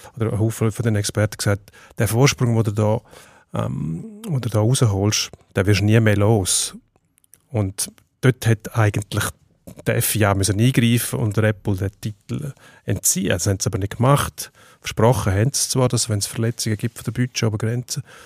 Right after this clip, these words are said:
dann verliert man vielleicht sogar mal einen Titel. Weil eben genau das passiert. Du gibst mehr aus. Das heisst, du hast so einen Vorteil bei dieser grundsätzlichen Entwicklung von dem Konzept,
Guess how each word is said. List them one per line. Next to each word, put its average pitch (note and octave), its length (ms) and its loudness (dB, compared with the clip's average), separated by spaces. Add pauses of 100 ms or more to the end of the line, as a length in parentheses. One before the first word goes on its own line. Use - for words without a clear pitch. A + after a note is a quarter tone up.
(160)
dann G#2+ 120 -4
verliert A2+ 280 4
man A2 80 -8
vielleicht A#2+ 160 -2
sogar A2 240 2
mal G#2 140 0
einen G2+ 120 -8
Titel. - 440 -4
Weil A#2+ 140 2
eben A2+ 200 4
genau A#2+ 340 4
das A2+ 200 4
passiert. - 440 0 (120)
Du A#2 80 -4
gibst A#2 240 0
mehr A#2 320 4
aus. D3+ 420 2 (380)
Das - 140 -4
heisst, A2 200 2
du A2+ 60 0
hast G2+ 120 -2
so G2+ 120 0
einen B2+ 80 4
Vorteil A#2 500 0
bei A2+ 80 -2
dieser G#2+ 240 0
grundsätzlichen A#2+ 720 -2
Entwicklung A2+ 500 -6
von A#2 120 -4
dem G2 160 -4
Konzept, - 800 -6